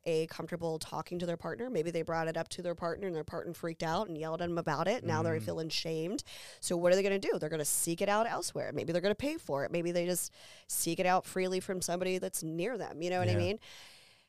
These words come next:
Speaker 1: And that, that, that's a communication and comprehension breakdown. And if you cannot sit with your partner and have these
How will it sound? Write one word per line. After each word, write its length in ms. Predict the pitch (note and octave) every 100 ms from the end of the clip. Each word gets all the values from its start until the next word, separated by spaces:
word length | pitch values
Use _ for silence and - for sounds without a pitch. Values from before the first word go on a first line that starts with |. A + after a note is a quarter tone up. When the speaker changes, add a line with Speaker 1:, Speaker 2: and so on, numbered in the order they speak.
| _ -
Speaker 1:
And 160 | B3
that, 260 | D4 E4 G#3+
that, 180 | A#3 -
that's 200 | C#4 -
a 120 | C#4+
communication 580 | - A3 G#3+ G3+ G3 G3
and 60 | E3+
comprehension 600 | F#3+ E3+ D#3 F#3+ - F3
breakdown. 500 | B2 - - - F#2
And 20 |
if 160 | F3 C#4
you 80 |
cannot 680 | D#4+ - A4+ G#3+ F3 G#3 G#3+
sit 180 | - F#3
with 180 | D#3+ -
your 120 | E3+
partner 560 | E3 D#3 F#3 F3 D3 -
and 140 | D3+
have 240 | D#3+ F3+ F#3
these 160 | E3+